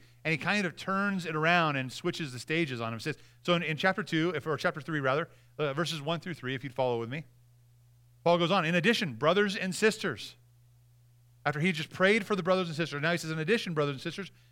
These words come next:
pray for us." Pray for us, that the word of the Lord may spread rapidly and be honored just as it was with you, that we might be delivered from wicked and evil people.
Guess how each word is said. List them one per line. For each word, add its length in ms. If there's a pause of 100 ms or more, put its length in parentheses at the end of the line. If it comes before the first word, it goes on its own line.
(240)
pray 600 (400)
for 220
us." 720 (1300)
Pray 280
for 280
us, 640 (920)
that 100
the 80
word 340
of 80
the 60
Lord 420
may 120
spread 340
rapidly 600
and 100
be 120
honored 380
just 240
as 100
it 60
was 200
with 140
you, 280 (540)
that 100
we 80
might 180
be 80
delivered 460
from 200
wicked 280
and 120
evil 200
people. 440